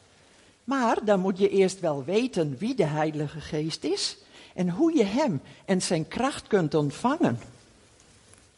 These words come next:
Voordat de Heer Jezus naar de hemel ging, beloofde hij zijn volgelingen: "Ik zal jullie niet alleen laten, ik zal jullie een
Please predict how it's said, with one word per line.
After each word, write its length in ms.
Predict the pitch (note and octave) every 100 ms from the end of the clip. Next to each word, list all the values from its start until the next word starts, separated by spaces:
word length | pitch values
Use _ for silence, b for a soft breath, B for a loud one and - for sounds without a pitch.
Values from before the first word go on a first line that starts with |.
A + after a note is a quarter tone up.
| _ _ - B B B B
Voordat 500 | - A3 B3+ G#3+ G3+
de 60 | F#3
Heer 280 | F3 E3 D3+
Jezus 480 | C#3 E3 F3+ E3
naar 180 | D3 C3
de 80 | C3
hemel 420 | A#2+ D3+ G3 F3+
ging, 360 | E3 F3 E3+ F3 b b b
beloofde 640 | - D#3 F3 A#3 C#4 A3 F#3+
hij 220 | F3+ F3
zijn 260 | - C3+ C#3+
volgelingen: 920 | - G#3+ B3 C4 G#3+ G3 F#3 F3+ F#3 B B
"Ik 180 | - F#3
zal 260 | - F3+ D#3
jullie 360 | D3 D#3 C3+
niet 300 | C#3+ B3 D#4
alleen 400 | C#4 G#3 G3+ G3
laten, 560 | F3+ E3 E3 - D3+ D3 B B
ik 140 | D#3+
zal 200 | - D#3
jullie 320 | D3 D#3 C#3
een 120 | C#3